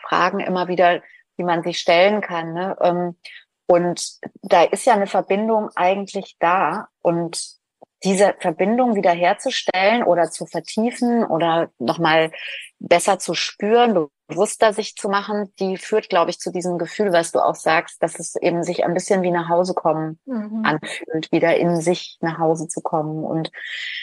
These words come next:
Speaker 1: meine Erfahrung gerade mit Fachkräften, also mit Erzieherinnen oder auch mit LehrerInnen, das ist einfach, da sind die Rahmenbedingungen, da muss ich dir ja nichts erzählen, auch oft so schwierig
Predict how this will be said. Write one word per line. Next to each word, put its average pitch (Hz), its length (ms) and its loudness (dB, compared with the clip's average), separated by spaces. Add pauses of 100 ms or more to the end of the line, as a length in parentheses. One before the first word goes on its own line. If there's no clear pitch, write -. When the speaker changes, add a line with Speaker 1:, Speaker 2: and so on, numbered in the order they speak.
(340)
Speaker 1:
meine 202 220 6
Erfahrung 196 480 4
gerade 185 420 2 (100)
mit 190 180 -4
Fachkräften, 196 720 -4
also 185 240 -2
mit 180 140 -2
Erzieherinnen 190 1300 2
oder 175 340 2
auch 165 160 0
mit 175 180 -6
LehrerInnen, 180 800 2 (200)
das 180 200 -2
ist - 200 -4
einfach, 190 460 2 (600)
da 185 260 2
sind 185 140 -2
die 202 60 4
Rahmenbedingungen, 185 680 2
da 180 160 4 (200)
muss 180 180 -8
ich - 80 -14
dir 196 120 4
ja 180 80 6
nichts 185 180 -4
erzählen, 196 440 2
auch - 220 -2
oft - 240 0
so 180 200 0
schwierig 208 640 -2